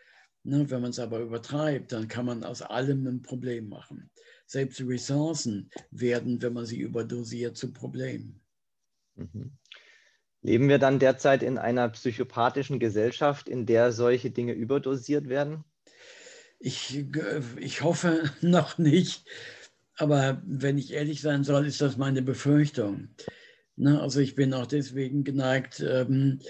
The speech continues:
Speaker 1: Psychopathie öffentlich zu diskutieren, weil ich im Grunde, äh, Psychopathie für außerordentlich gefährlich halte. Ne, also, ja, sowohl im Kleinen,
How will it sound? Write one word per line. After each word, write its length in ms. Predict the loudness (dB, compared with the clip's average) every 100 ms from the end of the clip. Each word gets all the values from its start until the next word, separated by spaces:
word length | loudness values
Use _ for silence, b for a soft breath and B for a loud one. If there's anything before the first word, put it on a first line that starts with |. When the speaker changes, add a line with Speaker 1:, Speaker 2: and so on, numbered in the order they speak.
| B B -8 -4
Speaker 1:
Psychopathie 720 | 2 2 2 0 0 2 2
öffentlich 500 | 2 0 -2 -2 -2
zu 140 | 0
diskutieren, 720 | 0 0 -2 -4 0 0 0 0
weil 180 | -2 -2
ich 100 | -4
im 120 | -4
Grunde, 540 | -2 0 2 0 0 B B B
äh, 120 | -10 -8
Psychopathie 720 | 2 2 2 -2 -4 -2 -4
für 180 | -2 -4
außerordentlich 580 | -4 -4 -6 -6 -8 -10
gefährlich 580 | -8 -8 -8 -10 -12
halte. 480 | -10 -10 -12 -16 -16 _ _ B B B B -6
Ne, 240 | 0 0
also, 380 | 0 -2 -2 -4
ja, 420 | -8 -10 -10 -12
sowohl 460 | -10 -8 -4 -2 -2
im 120 | -4
Kleinen, 720 | -6 -6 -4 0 2 2 0